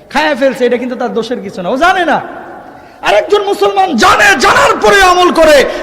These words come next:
তার মানে ও মুসলমান না, নবীর দুশমন। বলেন, ভালোবাসা বিয়ের আগে না,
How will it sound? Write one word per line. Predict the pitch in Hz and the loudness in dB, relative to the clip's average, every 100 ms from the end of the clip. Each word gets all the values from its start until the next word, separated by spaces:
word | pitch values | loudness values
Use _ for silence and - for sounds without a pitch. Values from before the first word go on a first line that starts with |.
| - | 0
তার | 466 480 | 2 4
মানে | 480 466 | 4 4
ও | 427 427 | 4 4
মুসলমান | - 403 381 | 4 4 4
না, | 359 339 311 | 4 6 6
নবীর | 311 302 202 | 4 2 2
দুশমন। | 254 - 196 165 - - - - 605 640 640 855 807 831 880 906 932 906 - - _ _ _ _ _ - | 0 0 0 -2 -4 -10 -14 -14 -10 -8 -8 -8 -8 -10 -14 -18 -20 -20 -20 -20 _ _ _ _ _ -10
বলেন, | 156 139 - - - - - - - _ _ - - - - _ _ - | -8 -8 -12 -20 -20 -20 -20 -20 -20 _ _ -20 -20 -20 -20 _ _ -14
ভালোবাসা | 139 170 247 254 247 269 - - - - - - - | -6 -4 -2 -4 -6 -6 -8 -14 -20 -20 -20 -20 -14
বিয়ের | 165 233 240 | -4 -2 -2
আগে | 208 | -2
না, | 190 | -6